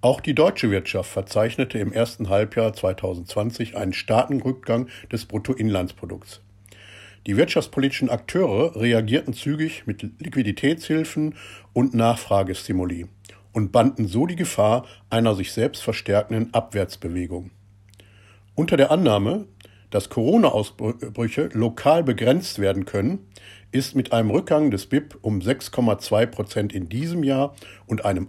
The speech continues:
Anstieg um drei Komma acht Prozent im kommenden Jahr zu rechnen. Trotz der Stützungsmaßnahmen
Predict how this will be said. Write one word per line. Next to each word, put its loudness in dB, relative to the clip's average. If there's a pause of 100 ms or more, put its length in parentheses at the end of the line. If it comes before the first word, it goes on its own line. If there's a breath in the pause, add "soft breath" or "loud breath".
Anstieg 0
um -2
drei 4
Komma 2
acht -2
Prozent -2
im -4
kommenden 4
Jahr 4
zu -4
rechnen. -6 (1500 loud breath)
Trotz 4
der 6
Stützungsmaßnahmen 0